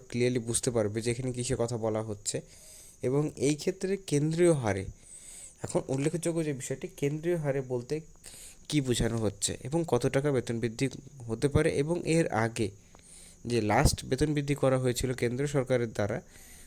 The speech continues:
তো সেখানে কত টাকা বেতন বৃদ্ধি করানো হয়েছিল, সে সমস্ত বিষয়গুলোই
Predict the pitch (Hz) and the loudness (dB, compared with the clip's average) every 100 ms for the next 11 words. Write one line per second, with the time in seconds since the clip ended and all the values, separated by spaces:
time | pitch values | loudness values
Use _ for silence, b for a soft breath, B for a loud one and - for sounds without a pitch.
0 | B - 143 165 196 185 135 131 156 165 | B 0 4 4 4 4 4 4 4 4
1 | 160 156 151 156 147 147 - 143 143 139 | 4 0 -2 -4 -4 0 2 2 2 0
2 | 131 - 202 247 B B B B - 131 | -2 -2 -4 -8 B B B B 2 2
3 | 135 156 - 151 131 147 131 131 160 | 2 0 0 2 4 4 2 0 -2